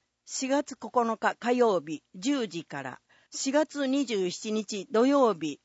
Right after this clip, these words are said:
十七時までに本人の来館のみ受付。協力、神崎川大道ボール。老人福祉センター住所、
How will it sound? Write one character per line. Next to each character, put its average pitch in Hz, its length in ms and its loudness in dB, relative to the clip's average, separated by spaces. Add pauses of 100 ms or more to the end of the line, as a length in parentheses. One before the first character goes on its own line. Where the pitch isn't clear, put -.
(360)
十 262 300 0
七 285 240 -4
時 226 120 -2
ま 202 140 0
で 214 120 0
に 160 200 -4
本 277 380 2
人 185 220 -2
の 160 220 -4
来 220 240 2
館 233 320 -2
の 254 120 0
み 208 220 -4
受 170 220 -6
付。 - 360 -12 (680)
協 254 260 2
力、 220 420 -4 (320)
神 302 320 0
崎 285 280 -2
川 170 380 0 (140)
大 247 260 4
道 240 300 4
ボ 175 240 -2
ー - 20 -10
ル。 131 140 -12 (1600)
老 294 260 2
人 277 300 -6
福 - 200 -8
祉 - 20 -6
セ 262 300 -4
ン 226 120 -8
タ 156 340 -4
ー 165 40 -16
住 196 240 -6
所、 - 340 -10